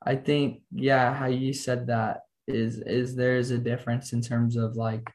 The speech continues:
um, understanding the strength of it and then just, like, looking at it as, like, "Yeah, it's unique. You know, I'm proud that it's unique." But then there's more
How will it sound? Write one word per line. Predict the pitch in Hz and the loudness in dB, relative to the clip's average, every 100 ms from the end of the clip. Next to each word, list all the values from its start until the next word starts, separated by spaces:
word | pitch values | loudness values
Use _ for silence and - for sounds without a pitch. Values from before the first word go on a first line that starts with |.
| _ _ _ _ _ _ - 110 | _ _ _ _ _ _ -10 -2
um, | 117 113 110 107 117 117 - _ - | 0 2 -2 -4 -8 -8 -14 _ 0
understanding | 123 123 117 - 117 117 127 139 139 147 - | 2 2 0 0 2 4 4 0 -2 -6 -4
the | 135 | -4
strength | 135 143 139 139 | 0 0 0 0
of | 139 | 2
it | 143 - | 2 2
and | 123 | 0
then | 123 120 | 2 2
just, | 120 117 - - _ _ _ 147 - 160 - _ _ _ _ 135 | 2 -2 -4 -12 _ _ _ -20 -18 -18 -18 _ _ _ _ 2
like, | 120 110 - | 2 2 -2
looking | 117 123 120 117 113 | 0 0 2 2 4
at | 110 | 2
it | - | 0
as, | 107 117 | -2 -2
like, | 113 139 | -2 2
"Yeah, | 170 160 | 2 2
it's | - | 2
unique. | 127 123 113 107 - | 2 4 4 2 0
You | 117 | 2
know, | 120 | 2
I'm | 117 | 0
proud | - 123 117 113 | 2 4 4 2
that | 113 | -2
it's | 117 110 | -2 0
unique." | 110 110 - - | 2 2 -2 0
But | 151 | 2
then | 139 131 | 4 2
there's | 123 113 | 2 2
more | 120 127 131 131 123 113 113 | 2 4 4 4 4 2 -2